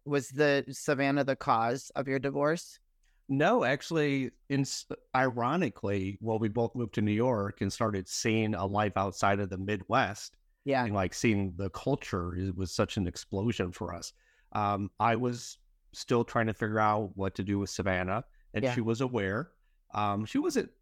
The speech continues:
Speaker 2: truly on board at the beginning 'cause I didn't think she understood it for herself, and she didn't really know what to do. And again, we didn't understand what it all meant.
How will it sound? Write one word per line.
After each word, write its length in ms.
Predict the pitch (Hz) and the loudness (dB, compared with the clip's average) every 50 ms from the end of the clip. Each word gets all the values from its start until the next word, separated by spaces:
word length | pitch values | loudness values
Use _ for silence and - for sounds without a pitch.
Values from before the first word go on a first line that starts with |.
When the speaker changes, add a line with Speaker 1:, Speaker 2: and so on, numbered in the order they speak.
| _ _ _ | _ _ _
Speaker 2:
truly 460 | - - - 156 156 175 180 196 185 | -14 -4 0 2 2 4 4 4 4
on 120 | 185 185 185 | 4 4 4
board 220 | 185 185 185 185 | 4 2 4 2
at 80 | 185 185 | 2 0
the 80 | 185 | -2
beginning 320 | 180 190 190 190 185 185 190 | -2 0 2 4 4 4 2
'cause 160 | - 131 117 | 2 0 0
I 60 | 120 | 0
didn't 180 | 113 120 120 117 | 0 0 -2 -2
think 140 | 123 113 - | -4 -6 -6
she 180 | - - 120 | -4 -2 0
understood 480 | 117 120 131 135 - - - 147 139 135 | 0 0 0 -2 -4 -4 -2 0 0 0
it 200 | 143 139 - _ | 0 -2 -4 _
for 140 | - 113 95 | -4 -4 -2
herself, 580 | - 104 92 - - 110 107 117 123 117 - - | -2 -4 -4 -2 2 2 2 2 2 0 0 0
and 160 | 107 95 - | 0 0 0
she 80 | - 90 | 0 0
didn't 200 | 98 98 95 92 | 0 2 2 2
really 180 | 92 98 95 | 2 2 2
know 140 | 95 92 92 | 2 2 2
what 140 | 92 92 - | 0 -2 -2
to 60 | - 90 | -4 -2
do. 180 | 98 95 95 | 0 2 2
And 100 | 104 101 | 2 2
again, 260 | 90 98 95 90 85 - 85 | 2 2 0 0 -2 -2 -2
we 120 | 101 101 | 0 2
didn't 200 | 95 98 95 85 - | 2 2 2 2 0
understand 600 | 92 98 92 90 - - 95 92 92 95 95 92 - | 0 -2 -2 -2 -2 0 0 2 2 0 -2 -4 -6
what 220 | 82 95 95 92 | -6 -6 -4 -2
it 60 | 92 | -2
all 180 | 92 90 90 87 | -2 -2 -4 -4
meant. 320 | 95 110 151 185 - - | -2 -2 -2 -2 -2 -6